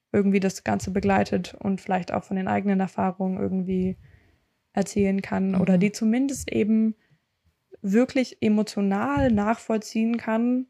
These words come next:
Speaker 1: was das bedeutet irgendwie.
Speaker 2: Mhm. Ja, äh, ich glaub, äh, das, äh,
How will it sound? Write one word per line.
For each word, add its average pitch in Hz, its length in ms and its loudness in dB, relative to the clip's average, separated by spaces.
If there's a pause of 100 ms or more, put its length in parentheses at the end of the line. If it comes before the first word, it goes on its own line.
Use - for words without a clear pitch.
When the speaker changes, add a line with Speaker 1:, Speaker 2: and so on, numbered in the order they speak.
(340)
Speaker 1:
was 214 200 0
das 220 200 -2
bedeutet 202 840 0 (680)
irgendwie. 185 540 0
Speaker 2:
Mhm. 180 360 2 (1160)
Ja, 202 540 -2
äh, 220 220 2
ich 226 160 -2
glaub, 226 260 0
äh, 214 240 0
das, 240 220 0
äh, 208 480 -2